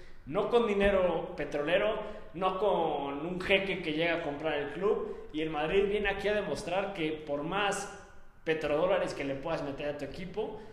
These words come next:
al final la experiencia, la calidad, la clase, como es Luka Modric y como es Toni Kroos, eh, vienen aquí a, a demostrar algo. Y además, no olvidemos, entre todos los equipos de finales hay quince Champions.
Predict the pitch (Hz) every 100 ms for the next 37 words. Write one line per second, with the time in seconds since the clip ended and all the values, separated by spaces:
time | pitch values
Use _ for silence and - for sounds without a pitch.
0 | - 143 131 139 160 185 202 202 - 135
1 | 139 - 139 143 175 156 143 120 - 131
2 | 135 135 139 156 170 170 - - - -
3 | 135 131 160 175 180 170 143 135 - -
4 | - 127 131 156 160 147 156 175 170 165
5 | 139 131 143 147 185 165 - 165 170 -
6 | - - - - 147 139 135 104 - -
7 | - - 143 170 190 175 147 170 196 185
8 | 147 135 131 131 - 156 147 135 131 147
9 | 151 196 226 - - - - 180 196 175
10 | 170 151 135 170 160 160 226 214 - 196
11 | 156 147 131 143 185 214 - 165 156 208
12 | 220 196 202 196 196 202 -